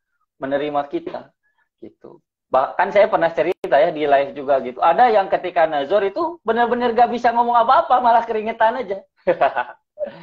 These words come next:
Gitu. Saking gugupnya mungkin ya. Walaupun mungkin dia di rumah udah istihoro, "Ya Allah, Rabbi shrah li sadri wa yassir li amri," gitu. Supaya lisannya di,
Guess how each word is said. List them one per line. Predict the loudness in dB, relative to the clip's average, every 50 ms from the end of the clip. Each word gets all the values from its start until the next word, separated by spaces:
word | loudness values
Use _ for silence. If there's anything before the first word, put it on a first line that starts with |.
| -20 -20 -20 _ _ _ _ -20
Gitu. | -20 _ _
Saking | -6 -2 -2 -2 -2 -2 -8 -10 -10 -12 -14 -16 -8
gugupnya | -4 -4 -4 -2 -4 -8 -10 -10 _ -16 -8 -6 -4 -4 -4 -6
mungkin | -10 -16 _ -18 -18 -16
ya. | -8 0
Walaupun | 2 2 2 2 0 -4 -6 -6
mungkin | -8 -8 -8 -6
dia | -2 0 0 0
di | 0
rumah | -2 -4 -4 -4 -2 0 2
udah | 2 2 2
istihoro, | 0 -2 -2 -2 0 2 2 2 2
"Ya | 2 0 -2 -2
Allah, | 0 0 0 0 0 0 -2 0 0 2 2 2 2 2 0 -4 -16 _ -8
Rabbi | -8 -6 -6 -6 -6
shrah | -4 -4 -4 -4
li | -4 -6
sadri | -4 -4 -4 -4 -2 0
wa | 0 0 0 0
yassir | 0 -2 -4 -4
li | -2 0
amri," | 2 2 0 0 0 -2 -2 -2
gitu. | -2 -4 -6 -8 -10 _ _ _ _ _ _ _ _
Supaya | -10 -2 0 2 2 4
lisannya | 4 2 2 2 0 0 0 -2 -4 -2
di, | -2